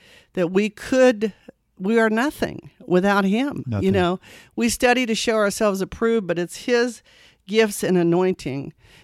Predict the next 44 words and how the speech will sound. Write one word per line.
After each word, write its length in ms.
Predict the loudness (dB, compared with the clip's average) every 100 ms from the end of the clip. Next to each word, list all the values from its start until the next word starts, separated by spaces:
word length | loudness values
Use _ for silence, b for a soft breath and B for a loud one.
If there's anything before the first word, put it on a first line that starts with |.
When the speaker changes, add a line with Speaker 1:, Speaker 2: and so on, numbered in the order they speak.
| b
Speaker 1:
that 140 | 0 2
allows 480 | 4 6 6 2 0
us 280 | -2 -4
to 480 | -10 -6 -4 -4 -8 -12 _
heal 320 | -12 0 0
the 60 | 0
brokenhearted 760 | 0 -2 -2 -6 -4 -4 -4 -6
and 220 | -8 -6
set 160 | -4 -4
at 100 | -2
liberty 380 | -4 -4 -8
those 320 | -6 -2 -4 -4
that 300 | -6 -4 -4
are 160 | -6 -4
bound. 520 | -2 -2 0 -4 -6 -10 2
Speaker 2:
And 160 | 6
I'll 140 | 8 6
just 120 | 6
add 200 | 4 6
to 100 | 4
that, 300 | 2 0 0
but 100 | -2
we 160 | 0
are 160 | 0 0
everything 840 | 0 2 2 0 -2 -2 -2 -6 -8
that 200 | -6 -4
we 120 | -4
were 140 | -4 -6
created 480 | -4 0 0 -2
to 60 | -6
be 180 | -6 -6
with 360 | -4 -4 -4
him. 240 | -8 -8 -8
Speaker 1:
Correct. 420 | -10 -8 -10 -8
Speaker 2:
Which 200 | -10 -8
is 120 | -6
an 100 | -4
exciting 580 | -4 -6 -2 0 0 -4
Speaker 1:
Correct. 280 | -6 -12 _
Speaker 2:
differential. 560 | -4 -2 -4 -4 -8 -4
Speaker 1:
And 240 | -2 -2
his 220 | -4 -4
additional 540 | -6 -4 -4 -4 -8 -8
power. 640 | -6 -2 -2 -2 -4 -8